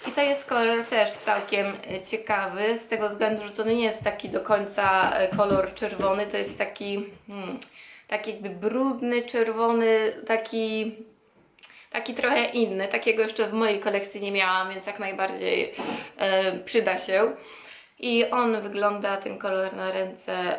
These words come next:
e, tak, to jest ten. Także też cał-, całkiem fajny kolor. I też, e, była, e, niedroga ta pomadka.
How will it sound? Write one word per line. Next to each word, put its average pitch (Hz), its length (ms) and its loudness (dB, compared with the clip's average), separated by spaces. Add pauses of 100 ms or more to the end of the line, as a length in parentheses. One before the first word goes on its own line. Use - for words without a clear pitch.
(400)
e, 185 80 -2 (480)
tak, - 460 -8
to 202 80 -6
jest - 300 -6
ten. 233 220 -12 (4000)
Także 247 260 -2
też 226 300 0
cał-, - 360 -2
całkiem 214 380 0
fajny 190 380 -4
kolor. 202 480 2 (1080)
I 240 100 -4
też, 226 280 2
e, 196 240 4
była, 190 600 2
e, 202 300 0
niedroga 190 380 2
ta - 120 -4
pomadka. 190 640 -4